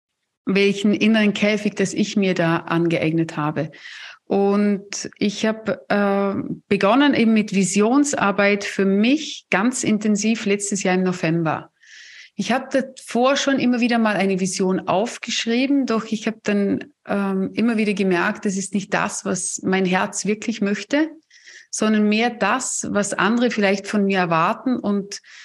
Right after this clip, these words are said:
vor allem habe ich viel zu klein gedacht, weil ich gar nicht in diese kreative Phase reingekommen bin. Ich hab von mir die Überzeugung gehabt, also ich,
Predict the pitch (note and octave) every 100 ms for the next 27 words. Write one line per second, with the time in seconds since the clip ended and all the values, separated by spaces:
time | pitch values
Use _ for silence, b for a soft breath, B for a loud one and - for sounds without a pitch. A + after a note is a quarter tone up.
0 | B - G#3 G3 A#3+ A#3+ A3+ G#3+ - A3+
1 | A#3 A#3 - F#3+ G3 G3+ F#3 E3 F#3+ -
2 | - F#3+ F#3 F#3+ - A#3+ A#3 A3 G#3 G3+
3 | G3 - G#3 G3 G3+ F#3 F#3 F3 F3 G#3+
4 | G3 F3 F3 F#3 F#3 D#3+ D#3+ D#3+ - B
5 | B B B B B A3+ C#4 C#4 - -
6 | B3 B3 A#3+ B3+ C4+ C4 G#3+ A3 - G3
7 | G#3+ A#3+ G#3+ F#3+ G#3 - F#3+ G3+ - F3+
8 | -